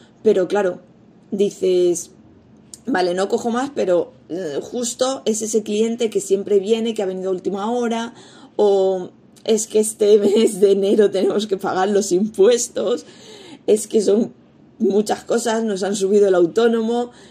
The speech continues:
eh, y claro, tienes que llegar a pagarlo todo. Y bueno, pues es, es complicado el decir, el decir no, es muy complicado, así que hay que trabajar, trabajar profundamente en decir que no, en decir hasta aquí,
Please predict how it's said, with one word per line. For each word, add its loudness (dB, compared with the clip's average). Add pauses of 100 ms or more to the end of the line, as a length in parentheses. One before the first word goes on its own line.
(120)
eh, 2 (280)
y -6
claro, 0
tienes 2
que 2
llegar 2
a -2
pagarlo -4
todo. -4 (640)
Y -4
bueno, -4 (640)
pues -4
es, 0
es -2
complicado -2
el 4
decir, -2 (280)
el -2
decir -6
no, -6 (640)
es -2
muy -2
complicado, -6
así -10
que -6
hay 0
que -2
trabajar, -6 (640)
trabajar -2
profundamente -2
en -8
decir -2
que -2
no, -8
en -4
decir -4
hasta -10
aquí, -8